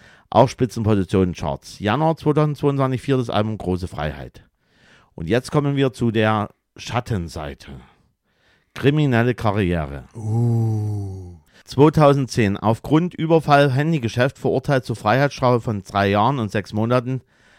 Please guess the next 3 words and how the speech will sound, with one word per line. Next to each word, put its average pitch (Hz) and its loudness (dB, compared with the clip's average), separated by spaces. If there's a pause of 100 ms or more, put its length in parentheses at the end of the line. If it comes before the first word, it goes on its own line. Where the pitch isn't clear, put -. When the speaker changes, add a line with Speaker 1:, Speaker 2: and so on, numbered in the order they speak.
(160)
Speaker 1:
Haftentlassung 113 0
vorzeitig 107 -2
zweitausenddreizehn. 90 -2